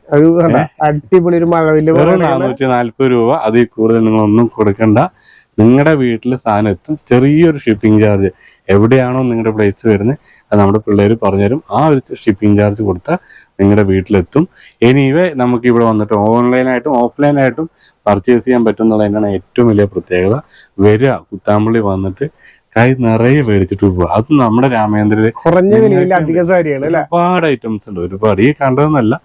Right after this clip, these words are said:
Speaker 2: ഒരുപാട് ഐറ്റംസ് ഉണ്ട്, ഒരുപാട് നല്ല കുറേ കളക്ഷൻസ് വരു-, വരുന്നുണ്ട്, വന്നുകൊണ്ടിരിക്കുന്നുണ്ട്. ഇനി ഇവിടെ ഞങ്ങൾ നമ്മുടെ ഉത്സവ സീസണാണ്,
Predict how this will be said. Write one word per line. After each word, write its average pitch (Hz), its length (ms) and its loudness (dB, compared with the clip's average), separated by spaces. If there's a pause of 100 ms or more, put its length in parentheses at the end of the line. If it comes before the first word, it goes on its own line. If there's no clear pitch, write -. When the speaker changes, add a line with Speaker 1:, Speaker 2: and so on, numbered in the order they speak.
(340)
Speaker 2:
ഒരുപാട് 120 360 0
ഐറ്റംസ് 104 440 -6
ഉണ്ട്, 101 180 -2 (380)
ഒരുപാട് 143 400 2
നല്ല 127 300 -6
കുറേ 110 240 -2
കളക്ഷൻസ് 101 500 -6
വരു-, 98 280 0
വരുന്നുണ്ട്, 117 460 2 (420)
വന്നുകൊണ്ടിരിക്കുന്നുണ്ട്. 110 920 0
ഇനി 101 240 -4
ഇവിടെ 101 160 -2
ഞങ്ങൾ 104 180 0
നമ്മുടെ 104 220 0
ഉത്സവ 101 340 0
സീസണാണ്, 107 500 -2